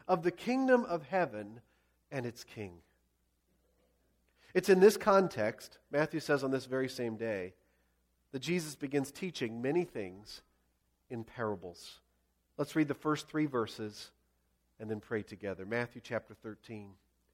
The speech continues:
That same day, Jesus went out of the house and sat by the lake. Such large crowds gathered around him that he got into a boat and sat in it, while all the people stood on the shore.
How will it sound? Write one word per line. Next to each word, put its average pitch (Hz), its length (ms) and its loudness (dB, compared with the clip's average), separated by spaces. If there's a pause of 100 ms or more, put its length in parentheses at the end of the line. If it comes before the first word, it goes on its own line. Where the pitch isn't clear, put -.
(300)
That 190 240 8
same 226 420 10
day, 151 240 8
Jesus 220 540 0
went 175 160 6
out 196 180 10
of 226 100 10
the - 80 4
house 127 360 2
and 147 140 0
sat 190 460 2
by 160 200 6
the 147 120 0
lake. 143 400 -2 (800)
Such 226 320 8
large 247 520 12
crowds 240 500 10
gathered 233 420 8
around 214 340 10
him 170 160 6
that 190 100 8
he 190 60 12
got 226 280 6
into 214 260 8
a 175 60 10
boat 208 360 8
and 190 140 4
sat 240 380 4
in 143 160 4
it, 170 260 2 (220)
while 202 120 12
all 233 300 12
the 285 100 8
people 233 400 6
stood 208 260 2
on 202 100 4
the 190 60 4
shore. 151 540 2